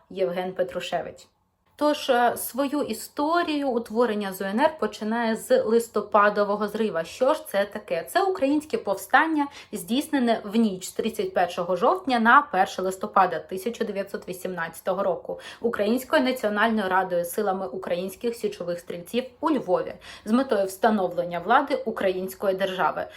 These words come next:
згодом Західноукраїнської Народної Республіки на землях, які вона обґрунтовано претендувала. На чолі повстання був Дмитро Вітовський.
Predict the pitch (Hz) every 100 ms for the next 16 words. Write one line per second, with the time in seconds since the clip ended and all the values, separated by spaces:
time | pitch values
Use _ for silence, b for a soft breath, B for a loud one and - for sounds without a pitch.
0 | B B 220 339 269 196 175 180 185 185
1 | - 165 160 170 170 190 - 220 - 202
2 | 175 175 175 175 175 185 180 180 196 196
3 | 208 349 349 285 - 262 330 294 285 269
4 | 320 262 220 190 180 190 226 226 - 196
5 | 196 185 175 175 156 - - B B 262
6 | 233 208 - - - 240 330 320 294 294
7 | - 185 196 185 180 180 180 165 156 -
8 | -